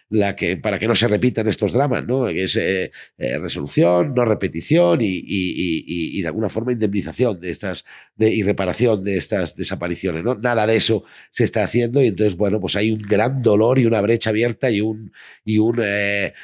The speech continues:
una herida muy que sangra todos los santos días en este país. Y además es una tarea que la están haciendo,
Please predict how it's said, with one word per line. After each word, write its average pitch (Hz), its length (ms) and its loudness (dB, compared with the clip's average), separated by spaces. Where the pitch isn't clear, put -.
una 123 180 4
herida 120 640 2
muy 117 520 2
que 113 120 0
sangra 113 500 0
todos 117 320 4
los 104 120 2
santos 104 280 0
días 107 360 -2
en 101 120 0
este 101 360 -2
país. 104 300 -2
Y 107 40 2
además 104 240 0
es 107 60 -6
una 131 100 0
tarea 127 400 0
que 139 100 0
la 107 80 2
están 113 240 -2
haciendo, 117 580 0